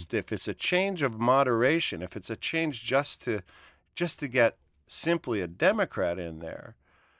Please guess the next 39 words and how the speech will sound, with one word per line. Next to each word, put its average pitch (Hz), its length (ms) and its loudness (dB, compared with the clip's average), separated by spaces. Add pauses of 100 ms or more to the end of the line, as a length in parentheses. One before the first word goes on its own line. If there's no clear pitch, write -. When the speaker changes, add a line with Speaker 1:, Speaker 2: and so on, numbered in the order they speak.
(260)
Speaker 2:
then 160 380 2 (160)
are 156 240 8
we 160 200 2
really, 147 680 0 (160)
uh, 113 300 4 (240)
gonna 127 260 2
see 131 380 -2
change, 160 640 -2
or 120 160 8
are 117 160 10
we 120 120 2
going 131 340 2
to 117 100 -2
be 110 120 -2
Speaker 1:
Mm-hmm. 95 80 -6
Speaker 2:
back 113 360 4
at 98 80 -8
the 101 180 -6
situation 107 880 -2
where 104 180 0
there's 101 240 -2
enough 110 380 0
disenfranchised 113 1120 0
people 135 340 -6
that 92 140 -2
are 92 140 0
angry 110 440 0
at 90 120 -4
the 90 60 -8
Democrats 98 760 0
now 92 220 -2
that 98 100 -6
have 87 160 -10
once 98 280 -4
again 85 320 -8
voted 87 340 -6 (100)
a 107 60 -6
Republican 120 640 -6
in? 80 100 -14